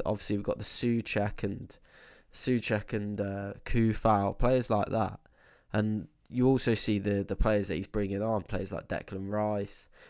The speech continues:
Mikel Antonio. He's, he's revolutionised Mikel Antonio and created a,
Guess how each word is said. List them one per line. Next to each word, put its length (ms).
Mikel 300
Antonio. 680
He's, 320
he's 180
revolutionised 800
Mikel 260
Antonio 540
and 200
created 520
a, 160